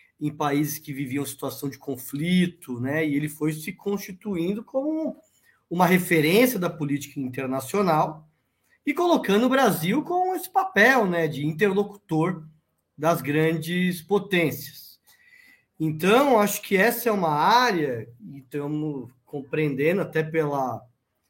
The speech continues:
pelo papel que ele teve na cop, é, que o Lula vai investir, né, no reposicionamento do país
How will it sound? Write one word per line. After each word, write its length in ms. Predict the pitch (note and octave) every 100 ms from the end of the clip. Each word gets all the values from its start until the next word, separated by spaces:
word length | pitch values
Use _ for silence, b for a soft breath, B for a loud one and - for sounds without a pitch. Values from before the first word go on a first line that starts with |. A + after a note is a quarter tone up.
| _ -
pelo 140 | C#3+
papel 420 | D3+ - D3+ D3+
que 120 | D3+
ele 140 | C#3+ C3
teve 280 | - C3 C#3+
na 200 | D#3 D#3
cop, 640 | D3 F#3 A3+ - - F#2 _ _ _ _ _ _ -
é, 500 | C3+ C3+ C3 C3 B2+
que 140 | B2+
o 40 | C3
Lula 180 | C#3+
vai 120 | E3+ F#3
investir, 600 | G3 A3 - - G3+ G#3
né, 160 | F3+
no 100 | F3+
reposicionamento 1120 | B2 D#3 D#3 D#3 - D#3+ D#3 C3 C#3 F#3 F3+
do 80 | D3
país 840 | - C#3+ B2+ B2+ C#3+ D#3 D#3 -